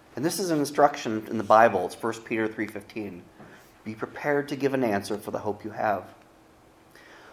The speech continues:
Thanks in large part to today's available technology, there have also been a, there's never been a time in history when sharing words or images so quickly and to so many people has been as easy or efficient as it is now.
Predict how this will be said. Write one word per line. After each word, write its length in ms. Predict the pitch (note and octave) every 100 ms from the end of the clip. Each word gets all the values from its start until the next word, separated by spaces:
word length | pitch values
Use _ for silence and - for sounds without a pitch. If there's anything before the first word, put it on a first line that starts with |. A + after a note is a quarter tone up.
| - - - - - -
Thanks 260 | D3 C#3+ D3
in 100 | A#2+
large 300 | A#2+ A#2+ -
part 340 | C3 B2+ B2+
to 80 | A#2+
today's 380 | - A2+ A#2 G#2
available 380 | A2 A2 G#2+
technology, 600 | G#2 B2 B2+ A#2 A#2+ A2+
there 180 | A2+ A#2+
have 180 | B2 A#2
also 320 | - C3 D3+
been 240 | A#2+ B2 A2+
a, 80 | A2 - - - -
there's 240 | - A2+ G#2+
never 260 | A#2+ C3
been 240 | C3+ B2+ G#2
a 40 |
time 440 | - - B2+ A#2 G#2+
in 80 |
history 460 | G2+ B2+ - G#2+ G2 - - - - -
when 140 | A#2
sharing 480 | A2 - B2+ B2+ G#2
words 460 | A2 A#2 G#2 F#2 G2+
or 220 | F#2+ -
images 500 | A2+ A2 G2+ F#2 -
so 160 | -
quickly 580 | G2+ - B2+ - G2+ G2 -
and 100 | G2+
to 60 |
so 160 | G2+ A2
many 140 | G#2
people 320 | G2+ G#2+ G#2 G2+
has 100 | F#2
been 280 | G2+ F#2+
as 180 | G2 - -
easy 360 | A2+ A2 G2+
or 60 | F#2+
efficient 400 | F#2 G#2+ - G2+
as 140 | F#2
it 100 | G2
is 180 | F#2 F2+
now. 320 | F2+ F#2+ F2+